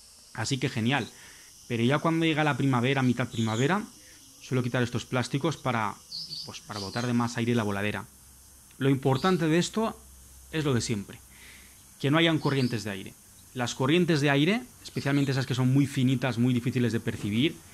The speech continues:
esas enferman mucho a los pájaros, porque siempre traen, traen patógenos que pueden ser muy perjudiciales. Les hacen resfriarse cuanto menos.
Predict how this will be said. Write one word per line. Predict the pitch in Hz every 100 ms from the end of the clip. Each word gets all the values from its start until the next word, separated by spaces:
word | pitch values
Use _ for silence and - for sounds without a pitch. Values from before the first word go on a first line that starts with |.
| - - -
esas | 123 147 139
enferman | 123 139 131
mucho | 131 123
a | 123
los | 110
pájaros, | - 113 110 110
porque | - 101 -
siempre | 120 131 123 123
traen, | 127 120 120 110 - - - - - -
traen | 131 131 120
patógenos | 117 123 143 135 131
que |
pueden | 131 123 113
ser | 123
muy | 117 113
perjudiciales. | 113 120 104 92 104 98 - - - - - - - - - - -
Les | 107
hacen | - 123
resfriarse | 117 - 117 117 123
cuanto | 120 104
menos. | 107 101 98